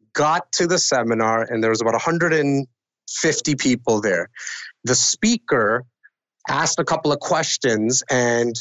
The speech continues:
out of a hundred fifty people, chose me to answer one of them and started picking on me. But, like, in a, in a, in a good way, not, not, not, not in a harsh way by any means.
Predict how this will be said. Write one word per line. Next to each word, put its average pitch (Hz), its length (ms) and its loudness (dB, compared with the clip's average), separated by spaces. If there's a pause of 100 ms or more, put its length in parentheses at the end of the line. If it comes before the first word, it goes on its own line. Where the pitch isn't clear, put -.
(100)
out 131 120 2
of 120 60 0
a 123 60 0
hundred 160 300 0
fifty 151 280 -2
people, 127 520 0 (260)
chose 151 320 2
me 156 160 2
to 147 80 2
answer 131 420 0
one 139 260 2
of 147 120 0
them 107 300 -2 (560)
and 147 440 0
started - 300 -2
picking 170 360 0
on 113 220 0
me. 92 120 -6 (420)
But, 127 180 0 (160)
like, 135 280 -2 (180)
in 196 120 2
a, 240 40 4
in 247 180 0
a, 269 120 0
in 285 140 0
a 285 60 0
good 170 300 0
way, 104 260 2
not, 151 180 2
not, 165 240 0
not, 143 240 -2
not 147 160 0
in 135 60 -2
a 117 60 0
harsh 127 400 0
way 107 140 2
by 104 180 0
any 104 160 -2
means. 101 400 -4